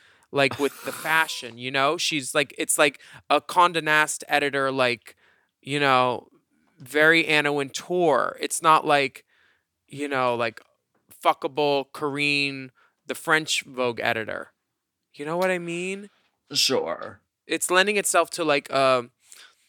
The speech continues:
Speaker 1: an, like, an I D magazine and not, like, a, like, a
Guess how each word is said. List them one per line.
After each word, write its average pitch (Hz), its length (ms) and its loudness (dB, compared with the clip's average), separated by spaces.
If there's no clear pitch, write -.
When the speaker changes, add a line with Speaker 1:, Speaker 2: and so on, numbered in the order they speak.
Speaker 1:
an, 127 500 0
like, 131 260 -4
an 131 160 -6
I 143 180 2
D 135 260 -6
magazine 113 880 -6
and 127 160 -6
not, 131 220 4
like, 127 240 0
a, 120 300 -2
like, 127 220 -2
a 123 260 -2